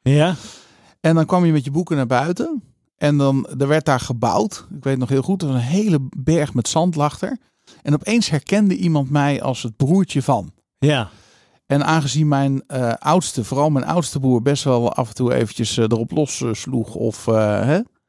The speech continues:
Speaker 2: Ehm,
Speaker 1: Kon gewoon in die tijd.
Speaker 2: ja, werd ik, eh, eventjes, eh, in elkaar geramd.
Speaker 1: Ja.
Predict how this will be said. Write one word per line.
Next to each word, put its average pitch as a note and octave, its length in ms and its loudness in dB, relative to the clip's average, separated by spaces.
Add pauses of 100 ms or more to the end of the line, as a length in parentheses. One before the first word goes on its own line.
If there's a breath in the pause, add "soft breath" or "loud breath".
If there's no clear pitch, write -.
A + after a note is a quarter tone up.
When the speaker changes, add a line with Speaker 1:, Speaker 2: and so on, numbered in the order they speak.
(760 loud breath)
Speaker 2:
Ehm, B2 640 0
Speaker 1:
Kon D#3+ 180 2
gewoon D#3 200 4
in D#3 60 2
die D#3 120 2
tijd. E3 340 2 (180)
Speaker 2:
ja, G#2+ 360 2
werd A#2+ 180 0
ik, C3 180 -2
eh, A#2 280 2
eventjes, A#2+ 500 -2
eh, A#2+ 220 0
in B2 60 0
elkaar C3+ 300 -2
geramd. A#2 500 -4 (240)
Speaker 1:
Ja. D#3 300 2